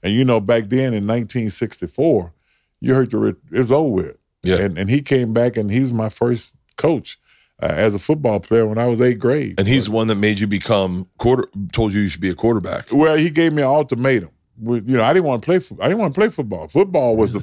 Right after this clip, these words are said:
Speaker 2: Really?
Speaker 1: funnest thing for my heart.
Speaker 2: Really?
Speaker 1: Yeah, I, I'm a baseball and basketball. You remember Pete Maravich?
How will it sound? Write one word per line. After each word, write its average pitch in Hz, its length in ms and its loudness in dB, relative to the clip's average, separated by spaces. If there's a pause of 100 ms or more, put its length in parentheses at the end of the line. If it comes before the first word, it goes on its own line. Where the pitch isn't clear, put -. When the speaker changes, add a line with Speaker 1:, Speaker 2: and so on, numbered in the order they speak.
(120)
Speaker 2:
Really? 208 140 6
Speaker 1:
funnest 151 160 0
thing 127 220 2
for 113 80 -4
my 123 200 0
heart. 90 340 -2 (140)
Speaker 2:
Really? 113 360 0 (120)
Speaker 1:
Yeah, 113 280 2
I, 156 60 2
I'm 139 240 -2
a 127 80 2
baseball 139 840 2
and 104 120 -4
basketball. 107 720 0
You 104 220 -8
remember 139 280 2
Pete 156 260 -2
Maravich? 143 680 0